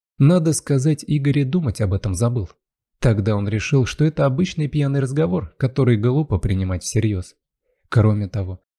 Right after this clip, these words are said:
после рассказа тёти Веры все мысли Игоря были о Ларисе. Приятели были настойчивы, а Игорь, хотя и был под шофе,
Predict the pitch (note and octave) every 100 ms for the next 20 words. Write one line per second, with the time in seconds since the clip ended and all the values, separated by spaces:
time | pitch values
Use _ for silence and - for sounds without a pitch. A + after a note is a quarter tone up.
0 | _ E3+ E3+ - B2+ B2 - - B2+ A2+
1 | - A2 G#2+ G2+ D3 C#3+ C3 _ - -
2 | B2 G#2+ A#2 A#2 A2 A2+ D3 D3 C3+ C3
3 | A2+ G#2 G2+ G2+ A2+ A#2+ G#2 - G#2+ _
4 | _ _ _ _ _ _ _ C3+ A2+ G2+
5 | F#2+ F#2 A2+ G2+ G2+ G2 A2 A2+ D3 A#2+
6 | - G2+ F#2+ - _ _ _ B2 B2+ F3+
7 | D#3 E3 - A#2 - B2 A2 F#2+ D#3 D3
8 | D3+ - C#3+ -